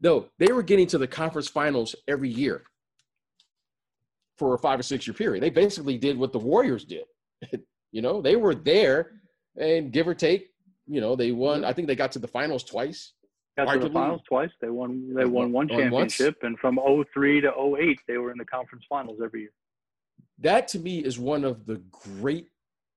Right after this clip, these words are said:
Speaker 1: runs that you've had without a max contract. Think about that, Eric, without
Speaker 2: Yeah.
Speaker 1: a max contract. And no one talks about that.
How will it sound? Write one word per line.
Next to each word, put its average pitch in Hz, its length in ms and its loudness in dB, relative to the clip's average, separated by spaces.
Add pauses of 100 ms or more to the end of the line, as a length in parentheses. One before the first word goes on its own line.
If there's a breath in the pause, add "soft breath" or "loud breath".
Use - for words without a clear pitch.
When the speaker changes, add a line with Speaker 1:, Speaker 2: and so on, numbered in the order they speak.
(460)
Speaker 1:
runs 120 680 -2
that 120 140 -6
you've 120 160 -6
had 127 440 0 (280)
without 175 600 4
a 156 80 4
max 208 440 0
contract. 190 600 -2 (960)
Think 285 180 2
about 208 300 -2
that, 82 160 -8
Eric, 90 220 -12 (100)
without 151 480 0
Speaker 2:
Yeah. 147 100 0
Speaker 1:
a - 20 -2
max 147 360 -4
contract. 131 500 -8
And 131 240 0
no 165 120 4
one 208 340 2
talks 190 400 -4
about 120 320 -2
that. 98 300 -6